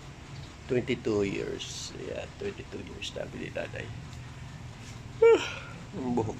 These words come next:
ng mama, hindi pa nakakapag-ayos yung magbubukas na, eh, si Bruno. Oh.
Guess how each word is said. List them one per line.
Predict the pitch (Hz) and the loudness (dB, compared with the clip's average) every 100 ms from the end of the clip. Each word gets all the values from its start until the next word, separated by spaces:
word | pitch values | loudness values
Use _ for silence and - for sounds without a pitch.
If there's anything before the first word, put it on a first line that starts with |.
| 110 | -2
ng | 107 | 2
mama, | 104 101 98 87 | 4 4 4 2
hindi | 92 95 95 | 0 0 -2
pa | - | -2
nakakapag-ayos | 101 98 98 - 98 98 104 - | -2 -2 -4 -4 -6 -2 -2 0
yung | 113 104 | 2 2
magbubukas | 98 101 95 101 - 117 | 4 2 2 -2 -4 -2
na, | 113 110 113 120 104 113 110 | -2 0 -2 -2 -4 -2 -2
eh, | |
si | 107 - | -4 -2
Bruno. | 110 110 104 104 101 - - - - - - - - - - - - | 2 4 4 2 -2 -8 -10 -10 -12 -12 -12 -12 -10 -10 -8 -4 0
Oh. | 117 | 0